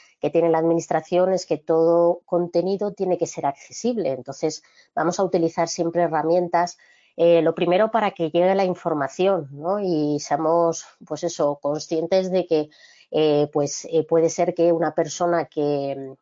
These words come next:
que a lo mejor, eh, si tiene resto visual, podría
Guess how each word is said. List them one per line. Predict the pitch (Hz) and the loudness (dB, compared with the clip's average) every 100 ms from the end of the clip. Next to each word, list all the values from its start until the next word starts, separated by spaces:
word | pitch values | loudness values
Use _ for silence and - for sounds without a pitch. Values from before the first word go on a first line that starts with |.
| _ | _
que | 143 | -2
a | |
lo | 139 | 0
mejor, | 143 135 156 156 160 165 | -2 -2 0 2 2 0
eh, | 160 156 147 147 139 _ _ | 0 0 2 0 -2 _ _
si | - 165 | -10 -4
tiene | - 180 175 | 0 2 4
resto | 170 - 170 | 2 0 0
visual, | 170 - 185 185 175 | 0 0 2 2 0
podría | 147 151 151 151 | -4 -2 -2 -4